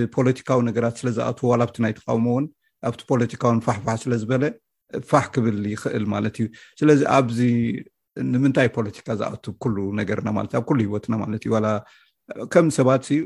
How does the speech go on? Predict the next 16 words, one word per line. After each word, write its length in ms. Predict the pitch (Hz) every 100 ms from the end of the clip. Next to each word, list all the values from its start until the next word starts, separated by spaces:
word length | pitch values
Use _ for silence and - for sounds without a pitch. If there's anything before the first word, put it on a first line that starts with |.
| -
ዋላ 180 | 151 151
ቤተ 180 | 135 131
ክርስቲያን 380 | 135 120 - 127
እውን 140 | 113
እንተኸይድካስ፣ 540 | 107 120 117 104 147 147 _ -
ከይድካ 320 | 123 117 143 165 170 - _ _ _ -
ፖለቲካ 340 | 139 131 - 135
ኣቱ 200 | 123 117 170
ፋሕ 220 | 147 123 110
ይብል፣ 220 | 113 127
ነናቱ 340 | 127 117 110 -
ቤተ 180 | 113 -
ክርስቲያን 360 | - - 117
ኣቁም 260 | 117 127 120
ኣብ 120 | 113
ሓንቲ 240 | 120 113